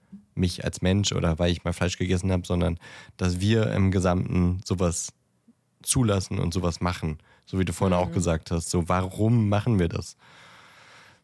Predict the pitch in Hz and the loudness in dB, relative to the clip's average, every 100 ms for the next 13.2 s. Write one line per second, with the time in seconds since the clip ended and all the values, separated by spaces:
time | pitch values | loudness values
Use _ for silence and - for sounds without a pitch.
0 | _ 185 185 - _ _ _ _ 95 92 | _ -4 -4 -4 _ _ _ _ -2 0
1 | 98 98 104 - 113 113 110 107 98 101 | 2 0 -4 0 2 4 2 0 -4 -2
2 | 98 98 95 95 92 107 107 98 98 98 | 2 2 2 -2 -2 -2 0 2 2 2
3 | 95 123 143 123 110 104 - 107 101 98 | 0 0 0 0 2 0 2 0 0 -2
4 | 101 - - - 98 107 - 107 107 101 | -2 -6 -14 -12 -4 -2 0 2 2 2
5 | 95 92 95 - - 92 95 92 87 - | 0 2 0 -2 -2 -2 0 -2 -4 -6
6 | 80 87 78 78 - _ _ _ _ _ | -2 0 0 -2 -14 _ _ _ _ _
7 | _ - 92 90 87 87 85 - 85 87 | _ -4 0 2 2 2 0 -2 0 0
8 | 87 82 78 85 82 87 85 85 - - | 0 -2 -2 0 0 0 -4 -6 -8 -14
9 | - - 92 87 82 - 85 87 98 117 | -18 -6 -4 -2 -4 -4 -6 -2 0 0
10 | 120 175 175 - 143 185 185 - - - | 0 0 0 -4 -4 -2 0 -2 -2 2
11 | - - - 247 226 175 190 - 214 185 | 0 2 -2 0 -2 0 -2 -2 -4 -2
12 | 165 160 - 165 - - _ _ _ _ | -4 -4 -4 -8 -8 -18 _ _ _ _
13 | 101 98 | -2 -2